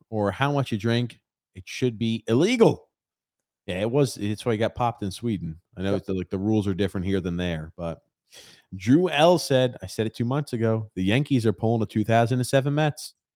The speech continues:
Speaker 2: They don't have any, they don't have a manager who can lead them out of the darkness, it seems like.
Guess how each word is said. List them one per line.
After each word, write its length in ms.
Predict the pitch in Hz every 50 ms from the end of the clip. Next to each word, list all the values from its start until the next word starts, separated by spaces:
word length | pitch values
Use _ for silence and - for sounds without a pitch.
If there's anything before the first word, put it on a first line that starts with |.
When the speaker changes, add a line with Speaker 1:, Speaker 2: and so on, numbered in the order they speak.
| _ _ _ _ _ _ _ _ _ _ _ _ _ _ _ _ _ _
Speaker 2:
They 120 | - 117
don't 140 | 127 127 127
have 140 | 131 131 120
any, 240 | 131 127 135 135 135 - - - - _ _ _
they 100 | 139 156
don't 140 | 175 175 156
have 140 | 160 147 135
a 80 | 135
manager 640 | 123 120 127 131 139 139 139 131 120 110 120 120 120
who 120 | 123 120
can 220 | - - 120 117
lead 180 | 113 127 131 123
them 100 | 120 120
out 160 | 120 117 113
of 60 | 113
the 80 | 107 110
darkness, 580 | 101 101 117 123 120 120 117 - - - - -
it 120 | 95 -
seems 360 | - - 104 104 104 95 -
like. 340 | 104 101 101 98 - - _